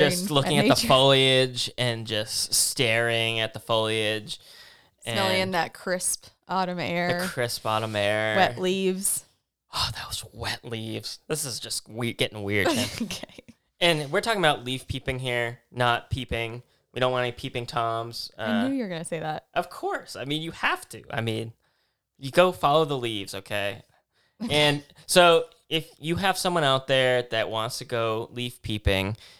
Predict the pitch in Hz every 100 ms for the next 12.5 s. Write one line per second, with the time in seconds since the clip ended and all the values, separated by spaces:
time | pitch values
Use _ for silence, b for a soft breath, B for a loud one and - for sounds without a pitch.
0 | b - 120 113 110 104 92 _ - 113
1 | 107 92 95 120 - - 135 120 120 120
2 | - 143 120 110 110 120 b b b -
3 | 131 127 - - 165 233 - 190 165 -
4 | 139 127 117 117 110 - - 120 113 -
5 | 107 113 - 101 101 98 107 117 107 98
6 | 104 101 98 98 101 - 104 - 104 101
7 | 95 - 104 101 - - 107 92 _ _
8 | 127 131 127 64 135 - - 101 - -
9 | 165 113 - 98 90 - 95 92 - 117
10 | 110 104 95 78 90 53 - _ _ _
11 | _ 147 170 - 135 117 104 113 92 -
12 | 107 101 95 73